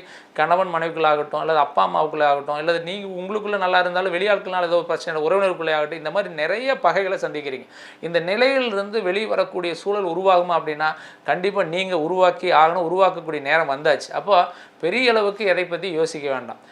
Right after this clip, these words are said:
ஃப்ரீயா ரிலாக்ஸா அந்த டைமை ஃபேமிலிக்குள்ளான பாண்டிங்கோட கொண்டு போங்க. அதே மாதிரி உங்க பிள்ளைகளுக்கு தேவையான விஷயத்தை நீங்க தாராளமா பண்ணி கொடுப்பீங்க, அல்லது பிள்ளைங்க மூலியமா உங்களுக்கு நல்ல வாய்ப்புகள் வர்றதுக்கான வாய்ப்புகள் உண்டு.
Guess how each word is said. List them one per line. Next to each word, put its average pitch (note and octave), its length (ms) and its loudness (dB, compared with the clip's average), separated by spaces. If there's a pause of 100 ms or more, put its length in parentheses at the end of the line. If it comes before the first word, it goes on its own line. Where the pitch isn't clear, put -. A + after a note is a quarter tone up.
(160)
ஃப்ரீயா G#3 320 0
ரிலாக்ஸா F3 420 2
அந்த F3 160 -2
டைமை D#3+ 340 -2
ஃபேமிலிக்குள்ளான D#3+ 580 -2
பாண்டிங்கோட D#3 460 0
கொண்டு D3+ 240 -6
போங்க. C#3+ 280 -2
அதே D#3+ 260 0
மாதிரி F3 200 0
உங்க D#3 120 -2
பிள்ளைகளுக்கு F#3+ 580 -2
தேவையான D#3+ 400 0
விஷயத்தை E3+ 300 -6
நீங்க D3+ 180 -8
தாராளமா D3+ 340 0
பண்ணி D#3 240 -6
கொடுப்பீங்க, D#3 420 -8 (360)
அல்லது E3+ 240 4
பிள்ளைங்க G#3+ 420 2
மூலியமா F#3+ 320 0
உங்களுக்கு F3+ 360 0
நல்ல G3+ 300 0
வாய்ப்புகள் F#3 540 4
வர்றதுக்கான D3+ 360 0
வாய்ப்புகள் C#3+ 500 0
உண்டு. D3 220 0